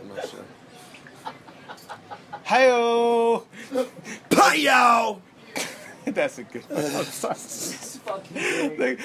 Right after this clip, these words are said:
Speaker 2: one of the girls I'm here with is actually really good friends with Bobby and his wife. And she actually said, "If you're gonna talk to, to Steven," she's like, "I have a message from Bobby." And it wasn't, like,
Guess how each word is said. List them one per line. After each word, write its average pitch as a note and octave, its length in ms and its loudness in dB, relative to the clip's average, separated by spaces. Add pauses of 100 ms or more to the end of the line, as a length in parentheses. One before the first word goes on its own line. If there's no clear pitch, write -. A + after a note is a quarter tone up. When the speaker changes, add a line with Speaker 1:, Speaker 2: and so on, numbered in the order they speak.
(120)
Speaker 2:
one A3+ 180 4
of A#3+ 80 0
the G#3+ 80 -4
girls F#3+ 340 -2
I'm D#3+ 200 -2
here E3+ 220 -2
with C#3 200 -4
is B2 140 -8
actually B2+ 420 -2 (160)
really C3 480 -6 (260)
good A#2+ 240 -4
friends G#2+ 520 -10 (260)
with G#2+ 200 -12
Bobby F2+ 440 -6 (420)
and B2 120 -4
his A#2 160 -8
wife. C3 280 0 (200)
And D3+ 140 -2
she F#3+ 240 -2
actually F#3 340 0
said, A#2 280 -2 (380)
"If - 80 -18
you're A#2 80 -14
gonna D3+ 160 -12
talk D3 320 -12
to, D#3 100 -18 (420)
to - 100 -14
Steven," C3+ 540 -12 (320)
she's C3 140 -18
like, A#2+ 180 -8 (600)
"I - 40 -14
have B2+ 260 -12
a A#2 40 -12
message A2 600 -8 (400)
from D3+ 360 -6
Bobby." G2 480 -8
And B2+ 120 -8
it B2 100 -6
wasn't, C#3 380 -2
like, B2+ 320 -6